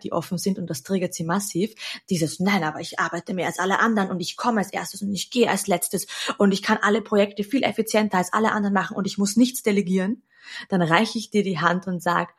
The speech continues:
„Hundertprozentiger Jackpot deines Nicht-Selbstthemas. Gratulation.“ Ja, weil am Ende des Tages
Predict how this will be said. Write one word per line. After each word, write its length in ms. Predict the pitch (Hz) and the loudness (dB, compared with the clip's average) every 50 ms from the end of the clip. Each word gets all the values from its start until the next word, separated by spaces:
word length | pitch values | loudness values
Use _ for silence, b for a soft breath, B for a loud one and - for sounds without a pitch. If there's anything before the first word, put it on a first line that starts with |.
| b b b | b b b
„Hundertprozentiger 1200 | - 214 226 220 220 220 220 214 214 - - - 170 156 - - 170 165 165 160 170 156 - 156 - | 2 4 6 6 6 6 4 4 2 -2 -8 -6 -6 -6 -4 -2 -2 -2 -2 -4 -6 -6 -6 -4 -4
Jackpot 520 | - - 160 156 - - - - 156 - - | -4 -4 -4 -6 -8 -10 -10 -10 -10 -10 -12
deines 320 | 170 165 160 - - - | -12 -10 -10 -8 -6 -6
Nicht-Selbstthemas. 880 | 156 147 131 - - - 151 - - - - - 165 - - - - - B B B B B B | -6 -6 -8 -8 -10 -10 -10 -10 -10 -12 -10 -10 -10 -10 -10 -12 -14 -12 B B B B B B
Gratulation.“ 920 | - 165 143 147 - - - - - - - - - - - - 240 214 - - | 0 2 2 2 0 -4 -10 -10 -8 -8 -8 -8 -8 -10 -14 -16 -16 -16 -10 -6
Ja, 260 | 180 170 175 190 - B B B B B | -4 -2 -2 -2 -4 B B B B B
weil 120 | - 170 | 2 4
am 160 | 175 165 165 - | 4 4 4 2
Ende 280 | - 202 214 240 254 277 | 2 4 6 6 6 4
des 180 | 277 262 254 - | 4 2 0 -2
Tages 680 | - - - 147 147 - - - - - - - _ | -4 -4 -4 -4 -6 -8 -12 -16 -16 -16 -16 -16 _